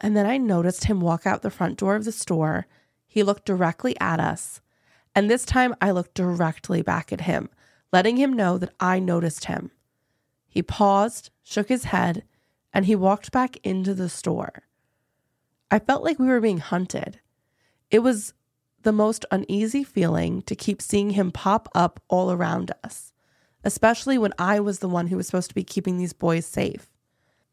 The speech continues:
I don't know how I can say this confidently, but I know he was itching to grab one of those boys. It was a feeling that she had. It was a look on his face, the shudder all over my body when I looked at him.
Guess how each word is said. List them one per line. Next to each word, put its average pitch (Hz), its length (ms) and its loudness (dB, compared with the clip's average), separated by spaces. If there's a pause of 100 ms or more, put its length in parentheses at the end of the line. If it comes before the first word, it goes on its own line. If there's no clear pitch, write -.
(140)
I 196 100 8
don't 302 220 4
know 220 240 4
how 185 220 0
I 170 100 2
can 175 220 -2
say 165 180 0
this 160 220 0
confidently, - 920 -4 (640)
but 202 120 6
I 214 100 6
know 202 280 2
he 240 140 -2
was 220 300 0
itching 175 400 -2
to - 100 -6
grab 165 360 0
one 160 160 0
of 156 80 -2
those 151 240 -2
boys. - 640 -6 (1080)
It 190 100 2
was 175 180 0
a 165 40 0
feeling 202 500 0
that 190 140 -2
she 202 180 0
had. 175 460 0 (600)
It 190 120 2
was 180 180 2
a 175 60 2
look 175 240 0
on 190 120 4
his 190 200 -4
face, 175 600 -2 (160)
the 190 100 -2
shudder 202 640 2
all 185 180 2
over 190 160 0
my 190 140 2
body 175 400 0
when 175 140 0
I 160 80 2
looked 165 320 -4
at 185 60 -6
him. 175 360 0